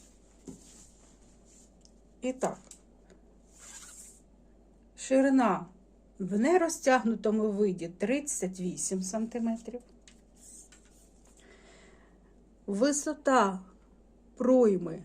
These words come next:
двадцять чотири сантиметри. Від пройми вис-, довж-, висота жилету від пройми п'ятдесят сантиметрів.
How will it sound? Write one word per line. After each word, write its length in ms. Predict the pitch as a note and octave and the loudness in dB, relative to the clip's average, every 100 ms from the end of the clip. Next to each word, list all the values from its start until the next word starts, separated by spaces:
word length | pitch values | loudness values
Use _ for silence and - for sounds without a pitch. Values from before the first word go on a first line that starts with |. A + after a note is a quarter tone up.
| - | -10
двадцять 520 | F#3 G3 D#4 E4 F#3+ | -6 -2 -2 -4 -8
чотири 500 | - G#3 F3+ F3 F3 | -6 -6 -6 -6 -6
сантиметри. 840 | F#3 G#3 A3+ A#3 A3+ A3+ A#3 B3 B3 - - - - - - - _ - - - - _ _ _ - - _ - - - - - - _ - _ _ _ - - - - - - - - - - - - - - - - - - - - - | -6 -6 -8 -6 -6 -6 -8 -14 -16 -18 -20 -20 -20 -20 -20 -20 _ -20 -20 -20 -20 _ _ _ -20 -20 _ -20 -20 -20 -20 -20 -20 _ -20 _ _ _ -20 -20 -20 -20 -20 -20 -20 -20 -20 -20 -20 -20 -20 -20 -20 -20 -20 -20 -20 -20 -4
Від 300 | B3 C4 D4+ | -2 0 -2
пройми 720 | - C#4+ C#4 B3 G#3 F#3 F#3+ F#3+ | 2 6 10 12 12 10 8 4
вис-, 680 | G#3 C4 - A#3+ A#3 A3 G#3+ | 4 4 4 4 6 6 4
довж-, 400 | G3+ A#3+ A#3+ A#3 - - _ _ _ | 4 2 2 -4 -12 -20 _ _ _
висота 760 | G#3 A#3 C4 - C#4 - A3+ F#3+ | 0 2 2 0 -2 4 4 4
жилету 540 | G#3 A3+ G#3 F#3+ F#3+ | 2 4 4 4 2
від 220 | F3+ E3+ | 0 -4
пройми 440 | - G#3+ C#4+ D#4+ E4+ | -2 0 2 2 0
п'ятдесят 920 | - G#3 G#3 G3+ A3+ - F3 F3 C4+ - - - - - | 0 2 2 2 0 0 0 0 -2 -6 -20 -20 -14 -6
сантиметрів. 960 | - A3+ G#3 A3+ G3 D3 - - B2 | -2 0 2 2 2 -2 -8 -14 -14